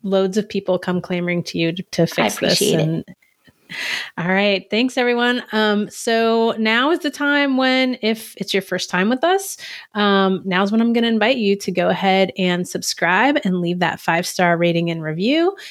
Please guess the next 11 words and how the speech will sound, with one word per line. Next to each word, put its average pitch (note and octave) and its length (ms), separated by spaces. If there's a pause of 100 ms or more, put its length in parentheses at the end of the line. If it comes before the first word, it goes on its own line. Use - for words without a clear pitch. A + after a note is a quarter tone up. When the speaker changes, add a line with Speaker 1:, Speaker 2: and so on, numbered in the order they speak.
(120)
Speaker 1:
and G3 440
help - 360
us E4+ 160
get E4+ 160
the D#4+ 80
word D#4 240
out A#3+ 340
to A#3 300
more G#3 280
business A3 400
owners F3+ 500